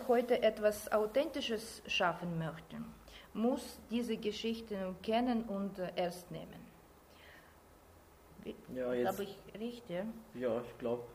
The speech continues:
Speaker 1: Das kannst
Speaker 2: jetzt
Speaker 1: du paar
Speaker 2: genau, jetzt wollen wir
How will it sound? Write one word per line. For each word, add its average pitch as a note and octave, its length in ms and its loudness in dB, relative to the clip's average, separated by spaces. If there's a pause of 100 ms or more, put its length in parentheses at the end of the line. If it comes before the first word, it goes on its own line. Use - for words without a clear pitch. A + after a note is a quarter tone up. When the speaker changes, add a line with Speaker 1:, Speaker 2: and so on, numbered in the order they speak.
(680)
Speaker 1:
Das G3 200 -8
kannst F#3+ 160 -2
Speaker 2:
jetzt F#3 280 -2
Speaker 1:
du - 40 -20
paar F#3 320 -2 (400)
Speaker 2:
genau, C3+ 260 4
jetzt C3 220 0
wollen C3 280 4 (100)
wir A#2 320 0